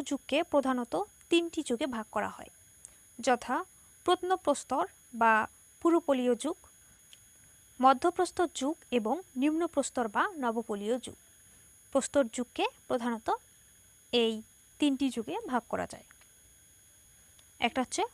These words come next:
পুরুপলীয়, আর একটা হচ্ছে মধ্যপ্রস্ত,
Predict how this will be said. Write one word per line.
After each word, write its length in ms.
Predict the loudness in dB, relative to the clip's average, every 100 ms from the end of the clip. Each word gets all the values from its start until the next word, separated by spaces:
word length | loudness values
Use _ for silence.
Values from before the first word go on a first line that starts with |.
| _
পুরুপলীয়, 520 | 0 0 2 -2 -2 -6 _ -2
আর 80 | -2
একটা 120 | -2 -12
হচ্ছে 200 | -6 -8 -8 _ _ _ _ _ _ _ _ _ _ _
মধ্যপ্রস্ত, 920 | 4 4 4 0 0 _ -2 -2 -2